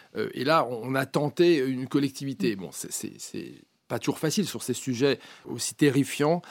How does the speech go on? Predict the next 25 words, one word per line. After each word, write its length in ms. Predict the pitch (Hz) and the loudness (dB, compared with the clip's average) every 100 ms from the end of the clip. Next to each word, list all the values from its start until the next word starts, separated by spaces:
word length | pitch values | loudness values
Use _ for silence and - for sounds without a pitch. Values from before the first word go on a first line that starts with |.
| - 113 | -8 -4
de, 60 | |
de 180 | 110 123 | 2 4
mener 340 | 127 139 151 | 6 6 6
une 80 | 143 | 4
équipe, 420 | 127 - 170 190 - - - | 4 2 0 0 -2 -20 -12
mais 400 | 127 135 160 175 | -2 6 8 8
au 220 | 123 123 123 | 6 0 -2
final, 460 | - 135 147 156 | -2 2 4 4
voilà, 280 | 120 127 117 | 4 2 0
le, 180 | 101 107 | -2 -6
le, 200 | 117 117 | -6 -4
le, 120 | 113 | -4
le 120 | 120 | -4
rapport 420 | 117 131 143 127 | -2 0 2 2
est 60 | 123 | 2
là. 280 | 131 156 175 - - - | 4 4 2 -6 -16 -8
Euh, 160 | - 65 - - | -4 -2 -4 -4
et, 220 | 135 127 131 | -2 2 2
et 40 | |
pour 420 | - 135 120 113 | 2 2 2 0
rebondir 520 | 127 139 143 131 147 | 2 4 4 4 2
sur 120 | - 117 | 0 -6
ce 100 | - | -4
que 80 | |
disait 420 | 120 120 123 123 | -2 0 0 0